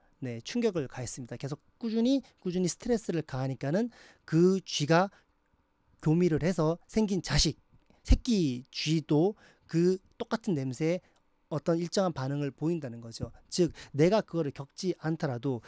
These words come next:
내 윗세대들이 어떤 것을 겪었던 것들이 나에게 자연적으로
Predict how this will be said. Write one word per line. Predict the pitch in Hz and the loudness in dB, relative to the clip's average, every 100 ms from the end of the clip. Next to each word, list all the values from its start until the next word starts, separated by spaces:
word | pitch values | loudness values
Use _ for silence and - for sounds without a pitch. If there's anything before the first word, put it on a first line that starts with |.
| - | -16
내 | - 151 | 0 2
윗세대들이 | 123 147 - 226 165 160 151 165 | 2 0 4 4 4 -2 -2 -4
어떤 | 151 - 175 | -4 -4 -6
것을 | 147 156 _ - | -6 -8 _ -4
겪었던 | 156 - 190 170 143 | -4 -2 -4 -4 -6
것들이 | - - 190 175 - | -6 -4 -4 -4 -12
나에게 | - 120 135 175 208 - - | -12 -8 -6 -4 -6 -10 -16
자연적으로 | - 143 185 208 175 147 180 262 277 | -6 -2 0 0 -2 0 2 2 2